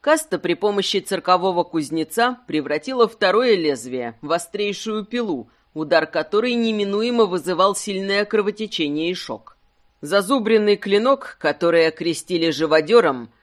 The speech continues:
сама Каста называла его лаской Шанте, немедленно вошёл у бойцов в моду, сделав сражения в цирке ещё более кровавыми и жестокими. Но она-то была первой.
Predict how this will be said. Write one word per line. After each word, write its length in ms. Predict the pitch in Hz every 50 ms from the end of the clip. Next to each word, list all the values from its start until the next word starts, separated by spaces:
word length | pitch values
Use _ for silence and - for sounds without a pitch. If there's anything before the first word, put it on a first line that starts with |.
| _ _
сама 360 | - - 226 233 262 311 330
Каста 580 | 330 - 170 135 127 - - - - 117 110 107 _
называла 500 | - 151 165 156 175 226 240 285 320 302
его 300 | 285 254 262 233 240 240
лаской 380 | 220 208 208 202 - - 233 208
Шанте, 580 | - - 226 220 233 226 - 160 127 101 - _ _ _ _ _ _ _
немедленно 640 | - 190 208 226 262 320 330 269 311 339 311 302 294
вошёл 400 | 220 226 214 220 - 285 285 269
у 60 | 294
бойцов 580 | 240 220 226 208 208 - - 226 226 233 226 -
в 180 | 208 202 190
моду, 520 | 202 208 196 175 151 139 127 135 135 127 127 _ _ _ -
сделав 460 | 233 220 208 247 294 269 233 202 -
сражения 640 | - - 196 180 180 160 208 196 180 165 151 147 147
в 100 | - _
цирке 400 | - - 247 269 277 277 - 277
ещё 380 | 254 262 269 262 - 269 247
более 400 | 226 196 196 247 254 254 277 277
кровавыми 720 | 269 - 247 233 196 165 190 190 180 208 202 208 214 220 226
и 60 | 233
жестокими. 760 | 214 233 254 240 - - 160 123 - - 120 117 117 107 104 _ _ _ _ -
Но 340 | 135 160 180 214 233 240
она-то 520 | 240 247 254 254 240 220 208 208 208 - 226
была 320 | 196 226 220 165 160 175
первой. 580 | 170 - - 170 160 131 120 104 113 113 110